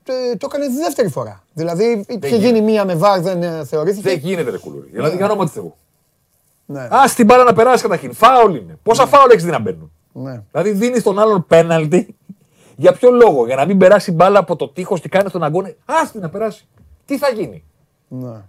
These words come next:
Speaker 2: Πόσα φάουλ μπαίνουν στο ελληνικό πρωτάθλημα, δηλαδή, για όνομα του Θεού;
Speaker 1: Ναι.
Speaker 2: Και δίνεις τον άλλον εβδομήντα εννιά τοις εκατό ευκαιρία να βάλει γκολ από το πέναλτι, γιατί να μην φυ-, μην περάσει μπάλα στο τείχος;
Speaker 1: Ναι.
Speaker 2: Εμείς σε βάλουμε στο τείχος ξανά. Δεν γίνεται. Ρε, μα, μα, συγγνώμη τώρα, είναι δυνατόν επαγγελμα-,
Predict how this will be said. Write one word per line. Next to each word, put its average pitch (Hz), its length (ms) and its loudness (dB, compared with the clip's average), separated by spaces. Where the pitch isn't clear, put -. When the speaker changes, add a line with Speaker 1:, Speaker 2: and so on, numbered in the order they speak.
Speaker 2:
Πόσα 294 260 -8
φάουλ 254 220 -8
μπαίνουν 131 260 -4
στο 101 100 -18
ελληνικό 98 160 -10
πρωτάθλημα, 101 320 -10
δηλαδή, 127 180 -8
για 165 120 -2
όνομα 190 200 -4
του 139 60 -10
Θεού; 87 280 -16
Speaker 1:
Ναι. 139 280 -12
Speaker 2:
Και 147 140 -4
δίνεις 214 200 0
τον 208 140 -2
άλλον 226 280 -2
εβδομήντα 160 380 2
εννιά 190 180 0
τοις - 80 -8
εκατό 180 240 -2
ευκαιρία 190 420 -2
να 180 80 -4
βάλει 180 200 0
γκολ 190 180 4
από 156 140 2
το 135 100 -2
πέναλτι, 170 480 -2
γιατί 175 300 -6
να 214 100 -8
μην 208 140 -10
φυ-, 208 140 -14
μην 208 400 -6
περάσει 208 180 -6
μπάλα 202 140 -6
στο 190 100 -8
τείχος; 165 360 -14
Speaker 1:
Ναι. 139 280 -14
Speaker 2:
Εμείς 247 180 -8
σε 254 60 -10
βάλουμε 135 240 -2
στο 104 80 -14
τείχος 95 240 -14
ξανά. 107 300 -16
Δεν 254 180 -2
γίνεται. 120 320 -6
Ρε, 233 140 0
μα, 269 100 0
μα, 269 100 -4
συγγνώμη 285 440 -6
τώρα, 131 160 -2
είναι 160 120 -4
δυνατόν 190 300 -8
επαγγελμα-, 180 380 -10